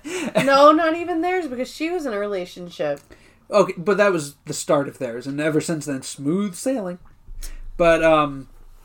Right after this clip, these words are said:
Speaker 2: like, w-, when I look at it, I'm like, "You know, this is kinda cool, actually," 'cause it,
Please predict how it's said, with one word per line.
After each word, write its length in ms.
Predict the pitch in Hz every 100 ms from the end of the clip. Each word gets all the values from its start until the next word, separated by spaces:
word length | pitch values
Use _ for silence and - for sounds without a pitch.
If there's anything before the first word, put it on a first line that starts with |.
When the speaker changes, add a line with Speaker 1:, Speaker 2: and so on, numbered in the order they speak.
| _
Speaker 2:
like, 180 | 196 175
w-, 260 | 190 - 226
when 120 | 247
I 60 |
look 220 | 247 285 226
at 160 | 185
it, 80 | 190
I'm 100 | 190
like, 200 | 190 190 -
"You 100 | 254
know, 40 |
this 160 | 233 233
is 80 | 294
kinda 220 | 285 311
cool, 340 | - 339 294 107
actually," 420 | 101 - 127 110
'cause 220 | 170 151
it, 100 | 156